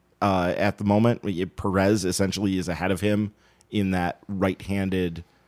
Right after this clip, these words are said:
bat slash middle infielder role. So he's,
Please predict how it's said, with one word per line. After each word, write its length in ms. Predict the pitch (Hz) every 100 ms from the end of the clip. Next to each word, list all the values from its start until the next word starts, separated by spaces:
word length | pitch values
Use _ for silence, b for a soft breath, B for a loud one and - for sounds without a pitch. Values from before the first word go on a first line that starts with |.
| _ _ _ _
bat 600 | 98 85 107 92 95 - _
slash 540 | - - 98 85 - -
middle 460 | 95 95 98 92
infielder 760 | 87 92 87 101 95 104 92 85 - -
role. 420 | 87 85 110 135 _ _ _ _ _ _ _ _ _
So 420 | - 98 73 71 - _ _
he's, 500 | - 101 92 78